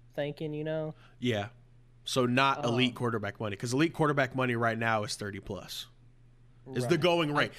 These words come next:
Speaker 2: I'm not saying it's right or wrong. That's just what it is.
Speaker 1: Right. Um, the problem with the whole, with the quarterback market is that non-elite quarterbacks like Jared Goff are getting paid.
Speaker 2: Yeah.
Speaker 1: Um, what's his face had a huge payday.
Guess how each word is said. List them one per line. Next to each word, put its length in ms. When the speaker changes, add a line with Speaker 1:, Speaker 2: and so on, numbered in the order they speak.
Speaker 2:
I'm 140
not 100
saying 220
it's 100
right 140
or 80
wrong. 420
That's 160
just 160
what 140
it 80
is. 320
Speaker 1:
Right. 340
Um, 380
the 80
problem 480
with 180
the 100
whole, 500
with 180
the 80
quarterback 500
market 360
is 140
that 260
non-elite 600
quarterbacks 440
like 160
Jared 340
Goff 300
are 40
getting 240
paid. 520
Speaker 2:
Yeah. 260
Speaker 1:
Um, 520
what's 180
his 140
face 240
had 120
a 40
huge 320
payday. 560